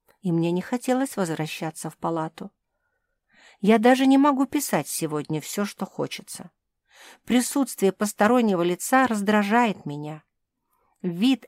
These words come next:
этой женщины с её простоватым лицом и угловатыми телодвижениями доказывает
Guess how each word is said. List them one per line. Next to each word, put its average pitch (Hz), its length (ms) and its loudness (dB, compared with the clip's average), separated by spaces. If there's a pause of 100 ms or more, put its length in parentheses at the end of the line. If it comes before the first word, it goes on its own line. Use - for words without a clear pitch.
этой 220 320 0
женщины 151 720 -2 (260)
с - 120 -8
её 214 280 4
простоватым 208 800 2
лицом 185 480 2 (260)
и 185 80 4
угловатыми 190 720 2
телодвижениями 151 1200 0 (500)
доказывает 170 840 -2